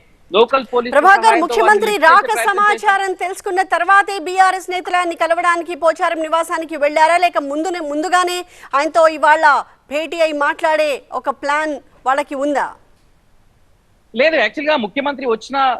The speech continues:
Speaker 1: అని తెలుసుకున్న తర్వాతనే బీఆర్ఎస్ భవన్ లో ఉన్న బాల్క సుమన్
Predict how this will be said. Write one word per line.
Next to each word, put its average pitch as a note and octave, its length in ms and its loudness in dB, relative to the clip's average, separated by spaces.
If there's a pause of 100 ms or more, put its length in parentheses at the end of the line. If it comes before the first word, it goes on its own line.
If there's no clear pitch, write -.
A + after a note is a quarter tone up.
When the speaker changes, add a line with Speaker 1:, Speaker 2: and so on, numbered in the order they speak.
Speaker 1:
అని A3+ 140 -4
తెలుసుకున్న A#3+ 360 -8
తర్వాతనే B3 680 -2 (160)
బీఆర్ఎస్ A3+ 300 0
భవన్ A3 300 -2
లో A3+ 80 -4
ఉన్న G#3+ 260 -2
బాల్క F#3+ 400 -6
సుమన్ A3+ 340 -4